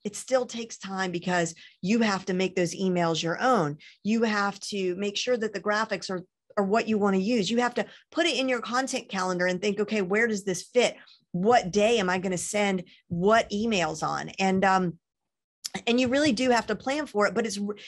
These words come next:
it's really something that can be completely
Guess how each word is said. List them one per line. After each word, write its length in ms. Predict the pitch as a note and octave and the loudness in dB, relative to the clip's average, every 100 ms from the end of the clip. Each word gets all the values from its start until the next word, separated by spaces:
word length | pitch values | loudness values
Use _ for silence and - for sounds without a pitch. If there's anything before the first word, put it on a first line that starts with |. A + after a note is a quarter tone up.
| - - | -6 0
it's 160 | A#3 | 0
really 500 | G#3+ G#3 C4+ E4+ C#4 | 2 2 2 4 4
something 440 | A3 - A#3+ A#3 A#3 | 2 0 -2 0 -2
that 120 | G#3+ | -2
can 160 | A3 G#3 | -2 -2
be 100 | G#3 | -2
completely 1080 | G3+ G3 - A3 B3+ D4 A3 F#3+ F3+ F3+ | -2 -2 -2 0 0 0 -2 0 0 -2